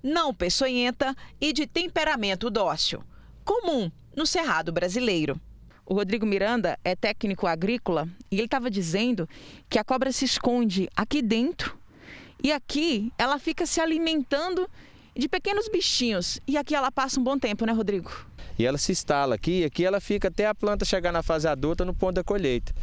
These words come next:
Speaker 2: Essa cobra que apareceu na casa da dona Cleonice é uma jararaca dormideira. Que cobra é essa?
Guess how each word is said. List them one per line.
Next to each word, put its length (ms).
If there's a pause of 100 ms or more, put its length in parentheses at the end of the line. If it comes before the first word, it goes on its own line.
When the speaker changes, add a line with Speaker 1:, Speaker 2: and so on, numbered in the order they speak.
(160)
Speaker 2:
Essa 340
cobra 440
que 100
apareceu 420
na 100
casa 460
da 80
dona 240
Cleonice 640
é 80
uma 160
jararaca 560
dormideira. 640
Que 120
cobra 280
é 60
essa? 440